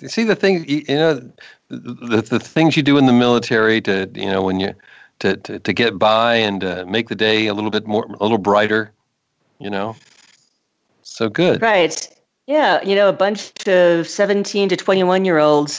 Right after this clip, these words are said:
Speaker 2: um, standing at attention for an hour. I, I, and I, I, I feel like it was more excruciating for the president, who had to sit, sit through it, than all of us and
Speaker 1: Mm,
Speaker 2: orchestrating
Speaker 1: right.
Speaker 2: it.
Speaker 1: Right, right. Oh, boy.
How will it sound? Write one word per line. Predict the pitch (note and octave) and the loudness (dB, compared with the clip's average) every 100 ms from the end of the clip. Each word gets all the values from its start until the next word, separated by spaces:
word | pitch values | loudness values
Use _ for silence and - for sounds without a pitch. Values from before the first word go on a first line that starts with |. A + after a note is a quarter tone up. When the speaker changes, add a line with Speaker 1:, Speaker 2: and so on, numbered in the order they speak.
| - | -2
Speaker 2:
um, | D3+ D3 C#3+ C#3 | 0 2 0 -2
standing | C#3 E3 D#3+ D#3+ | -2 0 0 0
at | |
attention | D3+ F3 E3 F3 D3+ | -2 -2 -4 -2 -4
for | C#3 D3+ | -2 -2
an | C#3+ | 0
hour. | C3+ C3+ C3 C3 C3 _ _ _ - | 2 2 0 -2 -6 _ _ _ -4
I, | |
I, | D#3+ - F#3+ - | 0 2 2 2
and | G3 | 0
I, | F#3+ F#3+ | 0 0
I, | G3 F3+ - - _ _ _ _ - | 2 0 0 -18 _ _ _ _ -4
I | A3 | -4
feel | A#3 A#3 G3+ | -4 -6 -2
like | F3 E3 D#3+ | 0 -2 -2
it | F3 | -4
was | D#3+ | -4
more | D#3+ E3+ | -2 -4
excruciating | - - F#3 F3+ E3+ E3 | -4 -6 -6 -2 -2 0
for | D3 | -2
the | |
president, | - D#3+ E3+ C#3+ C#3 | -2 0 0 0 -2
who | - | -2
had | C#3+ | 0
to | D3 | 0
sit, | - - | -2 -4
sit | - D#3 - | -2 -4 -2
through | E3+ D#3 | 0 2
it, | D3 - | 2 0
than | C#3+ | 2
all | C#3+ C#3 | 2 2
of | C#3+ | 2
us | D3 C#3+ - | 2 0 -6
and | C#3+ | -6
Speaker 1:
Mm, | - | -2
Speaker 2:
orchestrating | C#3+ F#2+ G2+ F#2+ - | -2 0 0 0 -2
Speaker 1:
right. | |
Speaker 2:
it. | G1+ - _ _ - | -12 -16 _ _ -4
Speaker 1:
Right, | G2 F2+ - _ _ _ _ - | 0 0 -4 _ _ _ _ -14
right. | F#2+ G2 _ _ _ _ _ _ _ _ _ G2+ | -12 -12 _ _ _ _ _ _ _ _ _ -14
Oh, | F#2+ F#2+ | -10 -10
boy. | E2+ F2+ G#2+ | -10 -12 -14